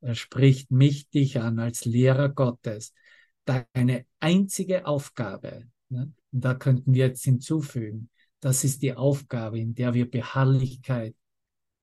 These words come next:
für uns selbst, uns selbst demonstrieren und geben möchten.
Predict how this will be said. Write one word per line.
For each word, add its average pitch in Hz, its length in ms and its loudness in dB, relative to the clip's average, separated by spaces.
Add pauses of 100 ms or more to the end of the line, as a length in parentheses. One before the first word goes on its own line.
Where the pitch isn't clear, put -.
(760)
für 143 220 2
uns 131 280 2
selbst, 139 460 0
uns 143 320 -2
selbst - 560 -4 (280)
demonstrieren 131 680 2
und 120 160 -2
geben 117 300 -4
möchten. 110 560 -10